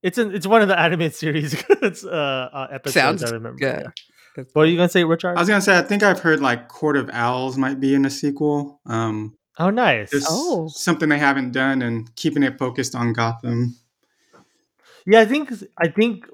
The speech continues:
Speaker 1: Matt Reeves loves this world, that he's gonna f-, focus on, like, the world building more than, uh, the, I don't know if, which enemies or villains he will choose next, but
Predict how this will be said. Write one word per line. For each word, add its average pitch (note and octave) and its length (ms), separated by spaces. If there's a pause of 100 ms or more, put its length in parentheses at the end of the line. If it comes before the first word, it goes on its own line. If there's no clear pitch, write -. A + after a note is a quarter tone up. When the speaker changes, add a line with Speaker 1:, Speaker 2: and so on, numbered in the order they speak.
(120)
Speaker 1:
Matt D3+ 440
Reeves C#3+ 600
loves B2 420
this C#3 240
world, D3+ 460
that B2 160
he's D3 180
gonna C3+ 200
f-, - 180 (240)
focus C#3 520
on, A#2+ 540 (540)
like, B2 200 (140)
the B2 160
world B2 480
building A2+ 400
more A2+ 560
than, A2 220
uh, A#2 420 (640)
the, B2 480 (120)
I D3 60
don't E3 140
know D#3 140
if, - 140 (140)
which D3+ 300 (220)
enemies E3 560
or C#3 180
villains B2+ 420
he D3 140
will C#3+ 140
choose D#3 360
next, E3 380
but G#2+ 160